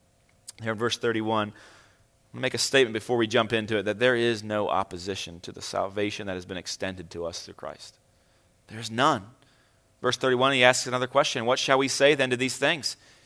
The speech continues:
If God," or it's the same question, "if God is for us, who can be against us?" If God is for us, who can be against us? This is a good question.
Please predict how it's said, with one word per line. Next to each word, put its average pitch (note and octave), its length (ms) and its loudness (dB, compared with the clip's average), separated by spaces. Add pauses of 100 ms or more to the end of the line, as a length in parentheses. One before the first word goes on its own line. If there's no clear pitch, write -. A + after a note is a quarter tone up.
If C3+ 160 -6
God," D3+ 300 10
or C3+ 100 4
it's A#2+ 220 -4
the A#2 40 -6
same B2 140 0
question, B2+ 200 -4 (400)
"if C3+ 240 0
God D3 220 8
is C#3+ 140 4
for D#3 280 6
us, F3 140 4
who C#3 160 -2
can C#3 140 0
be C3 100 4
against D3+ 420 0
us?" - 400 -10 (1160)
If D3+ 280 -2
God E3 360 12
is F3 240 2
for G3+ 380 8
us, - 380 4 (680)
who C#3 160 2
can D#3 160 0
be E3 120 8
against G3 400 4
us? - 380 -6 (800)
This - 80 -2
is - 100 2
a A#3 60 4
good A3 180 2
question. F#3 600 0